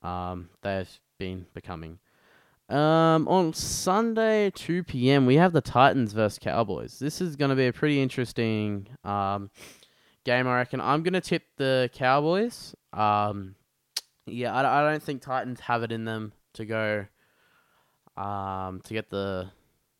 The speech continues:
victory against the Cowboys. Um, yeah, just the way Ash Taylor is performing now and all that, I think, think Cowboys got it. Then we have Sharks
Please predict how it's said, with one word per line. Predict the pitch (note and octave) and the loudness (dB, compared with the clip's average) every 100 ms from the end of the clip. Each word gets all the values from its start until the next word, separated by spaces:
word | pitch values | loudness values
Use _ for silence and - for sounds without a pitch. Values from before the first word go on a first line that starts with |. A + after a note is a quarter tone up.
| - _ - | -20 _ -16
victory | G2 G#2+ - G#2 G2+ | -12 -12 -10 -8 -8
against | G2+ F#2+ - | -10 -14 -16
the | |
Cowboys. | G#2+ F#2+ F#2 F#2+ F#2 F2+ - - - | -10 -8 -8 -8 -10 -12 -20 -20 -20
Um, | - F2+ F#2 F2+ F2+ _ _ _ - - - _ _ _ _ - | -14 -12 -12 -14 -16 _ _ _ -20 -20 -20 _ _ _ _ -12
yeah, | G2 F#2 F#2 | -8 -6 -8
just | - G#2+ - | -10 -14 -8
the | |
way | G#2+ | -6
Ash | G2+ G2+ - | -4 -6 -8
Taylor | G2+ F#2+ F#2+ | -10 -8 -8
is | F2+ | -10
performing | - F2+ F#2+ F#2 F#2 F#2 F2+ _ _ - | -14 -14 -12 -10 -10 -10 -14 _ _ -20
now | F2+ F2 F2+ F2+ | -16 -14 -14 -14
and | F2+ F2 F#2 | -14 -16 -16
all | F#2 F2 E2+ | -12 -10 -8
that, | E2 E2+ | -8 -8
I | |
think, | - F2 E2 - _ | -8 -10 -10 -14 _
think | E2 | -16
Cowboys | - E2 E2+ D#2+ E2+ - _ _ - | -12 -12 -10 -12 -14 -20 _ _ -16
got | - | -12
it. | E2 - _ _ _ - - - | -12 -14 _ _ _ -20 -20 -4
Then | C3+ | 0
we | D3 | 2
have | D3 | 2
Sharks | - - C3+ C3+ - | 0 4 6 6 2